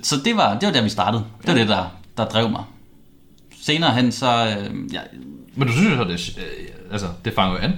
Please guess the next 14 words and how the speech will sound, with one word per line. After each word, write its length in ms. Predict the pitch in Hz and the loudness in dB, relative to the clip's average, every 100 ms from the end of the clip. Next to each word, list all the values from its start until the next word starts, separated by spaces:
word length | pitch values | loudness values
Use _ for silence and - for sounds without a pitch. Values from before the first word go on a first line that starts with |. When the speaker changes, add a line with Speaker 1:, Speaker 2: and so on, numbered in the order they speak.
| - - | -4 -14
Speaker 2:
så, 200 | - 95 104 - - - - - - | -10 -10 -10 -14 -20 -20 -20 -14 -10
øh, 100 | 104 | -6
tænker 220 | 107 92 | -4 -4
jeg. 100 | 98 - | -6 -10
Altså, 220 | 101 104 87 | -10 -6 -6
øh, 180 | 95 | -6
selve 200 | 95 131 | -4 -4
skriveprocessen 680 | 135 131 120 107 131 143 104 - - | -2 -2 -2 -2 -4 -2 -4 -6 -6
må 140 | 98 | -6
have 140 | 98 87 | -4 -4
været, 280 | 85 85 - 82 - - - | -6 -8 -10 -12 -14 -14 -8
øh, 60 | |
enormt 240 | 104 120 - | -6 -6 -6
sjov 200 | 123 | -8